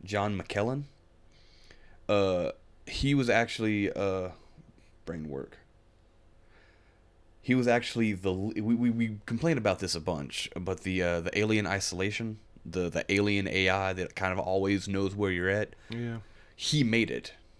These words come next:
Speaker 1: He
Speaker 2: Really?
Speaker 1: made the A I.
Speaker 2: Hmm. That's weird 'cause there's nothing like that in Observation.
Speaker 1: No, not at all. What you do, oddly enough, you play as an A I,
Speaker 2: Yeah, that's
Speaker 1: which
Speaker 2: true.
Speaker 1: is actually kind of
Speaker 2: But
Speaker 1: a
Speaker 2: you're
Speaker 1: cool
Speaker 2: the A I, so there's not, like, any A I
Speaker 1: Yeah.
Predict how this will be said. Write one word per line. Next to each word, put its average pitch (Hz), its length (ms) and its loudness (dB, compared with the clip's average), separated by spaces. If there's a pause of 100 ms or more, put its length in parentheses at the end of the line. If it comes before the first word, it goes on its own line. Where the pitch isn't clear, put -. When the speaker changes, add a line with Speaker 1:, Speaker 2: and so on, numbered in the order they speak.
(200)
Speaker 1:
He - 220 2
Speaker 2:
Really? 110 80 6
Speaker 1:
made 107 260 4
the 85 300 2
A 73 60 -2
I. 57 280 -8 (800)
Speaker 2:
Hmm. 110 120 -8 (240)
That's 117 120 -16
weird 104 140 -6
'cause 104 120 -4
there's 98 120 -6
nothing 101 340 -4
like 101 220 -4
that - 160 -6
in - 40 -14
Observation. 98 540 -10 (120)
Speaker 1:
No, 90 340 -4
not 95 200 -2
at 87 100 -2
all. 82 280 -2
What 95 180 -6
you 101 80 -2
do, 113 240 6
oddly 131 360 2
enough, 139 300 -2
you 110 100 -2
play 151 580 -4 (260)
as 98 240 4
an 92 140 -2
A 82 180 0
I, 55 360 -6 (600)
Speaker 2:
Yeah, 123 60 -10
that's 127 160 -6
Speaker 1:
which 107 100 2
Speaker 2:
true. 90 80 -8
Speaker 1:
is 98 60 -2
actually 98 260 2
kind 98 140 4
of 110 60 0
Speaker 2:
But - 80 -6
Speaker 1:
a - 40 -4
Speaker 2:
you're 117 100 4
Speaker 1:
cool 98 80 0
Speaker 2:
the 107 160 -2
A 101 60 -2
I, 98 200 2
so 101 100 -8
there's 101 140 -4
not, 101 120 -6
like, 101 140 -8
any 101 200 -6
A 98 140 -4
I 95 260 -4
Speaker 1:
Yeah. 95 60 -8